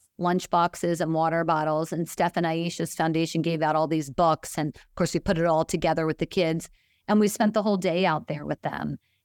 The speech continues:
And, you know, Steph Curry's commitment to the kids in Oakland and Aisha's commitment is pretty amazing,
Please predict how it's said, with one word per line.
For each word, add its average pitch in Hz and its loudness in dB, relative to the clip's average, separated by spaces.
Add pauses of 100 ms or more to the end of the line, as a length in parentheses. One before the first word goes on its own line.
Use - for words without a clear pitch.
And, 170 2
you 190 2
know, 175 2
Steph - -2
Curry's 196 0
commitment 170 -2
to 160 0
the 165 0
kids 165 -2
in 160 -2
Oakland 151 -2
and 147 0
Aisha's 156 -2
commitment 156 0
is 151 -4
pretty 175 -2
amazing, 160 2